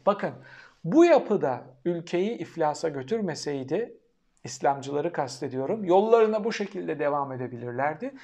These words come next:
Bunu pazarlamaya devam edebilirlerdi. İki bin bir krizinde olduğu gibi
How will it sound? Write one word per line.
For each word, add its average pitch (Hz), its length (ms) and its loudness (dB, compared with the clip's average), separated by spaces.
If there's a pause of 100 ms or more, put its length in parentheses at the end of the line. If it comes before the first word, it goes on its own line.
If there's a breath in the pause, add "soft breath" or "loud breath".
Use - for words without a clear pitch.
(300 loud breath)
Bunu 190 200 2
pazarlamaya 160 680 0
devam 160 360 0
edebilirlerdi. 139 880 -4 (320 loud breath)
İki 170 320 -8
bin 180 200 -4
bir 247 180 -4
krizinde 175 560 -10
olduğu 151 500 -2
gibi 117 280 -6